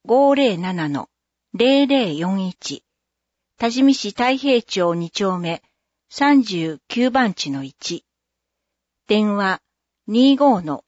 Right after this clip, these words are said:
一一三四、担当、企画総務課。自分の街を良くする仕組み。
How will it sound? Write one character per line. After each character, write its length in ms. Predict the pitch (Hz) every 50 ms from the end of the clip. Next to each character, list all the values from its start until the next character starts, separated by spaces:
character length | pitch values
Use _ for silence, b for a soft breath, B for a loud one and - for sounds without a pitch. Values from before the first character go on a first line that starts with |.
| _ -
一 360 | 226 214 - - 269 277 277
一 280 | 269 - - - 165 151
三 340 | - - 196 196 214 214 208
四、 300 | 214 190 151 139 131 - _ _ _ _ _ _ _ _ _ _ _ _ _ _ _ _
担 240 | - 240 240 247 240
当、 440 | - - 226 214 208 202 190 - - _ _ _ _ _ _ _ _ -
企 120 | - 240 -
画 380 | 277 269 269 - - 247 - - -
総 240 | - - 214 190 185
務 200 | 175 165 160 -
課。 280 | - - 139 - _ _ _ _ _ _ _ _ _ _ _ _ _ _ _ _ _ _ _ _ _ _ _ _ _ _ _ _ _ _ _ 214
自 160 | 190 214 226
分 280 | 220 294 311 302 302
の 100 | 302 302
街 420 | 285 285 285 277 - - - 277 262
を 200 | 208 170 - - -
良 160 | 226 277 285
く 140 | - 240 220
す 200 | - - 160 147
る 100 | 147 147
仕 160 | - - -
組 200 | - 123 156 156
み。 140 | 151 143